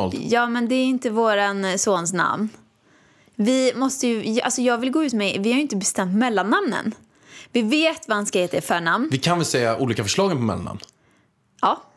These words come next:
Speaker 1: Ja.
Speaker 2: Vi vet ju om han föds på en pappas födelsedag, tjugosjunde juli.
Speaker 1: Det är nämligen som så här, föds han på, ah, nu har du precis sagt det.
Speaker 2: Precis.
Speaker 1: Det är din pappas födelsedag,
Speaker 2: Ja.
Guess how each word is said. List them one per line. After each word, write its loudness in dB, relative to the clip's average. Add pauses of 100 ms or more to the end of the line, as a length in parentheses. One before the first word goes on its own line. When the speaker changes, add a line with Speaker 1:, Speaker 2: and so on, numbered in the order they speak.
(280)
Speaker 1:
Ja. 0
Speaker 2:
Vi 2
vet 0
ju 4
om 0
han 0
föds -2
på 0
en -4
pappas -2
födelsedag, 0
tjugosjunde 0
juli. 0 (120)
Speaker 1:
Det 0
är 2
nämligen 0
som -2
så 0
här, -2 (140)
föds 0
han 0
på, 0 (240)
ah, -4 (220)
nu 2
har 2
du -4
precis -2
sagt -4
det. -10 (580)
Speaker 2:
Precis. 4
Speaker 1:
Det 2
är 2
din 2
pappas -2
födelsedag, 0
Speaker 2:
Ja. 0